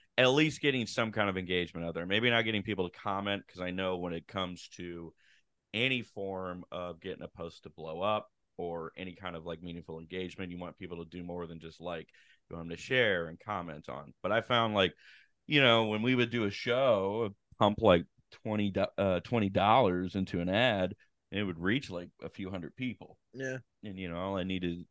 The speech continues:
Speaker 1: was, like, ten percent of those dudes to show up. So I guess you guys are,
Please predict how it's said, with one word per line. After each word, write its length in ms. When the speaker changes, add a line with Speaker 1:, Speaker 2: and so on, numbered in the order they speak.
Speaker 1:
was, 240
like, 180
ten 200
percent 260
of 60
those 180
dudes 280
to 60
show 300
up. 260
So 360
I 140
guess 280
you 60
guys 320
are, 340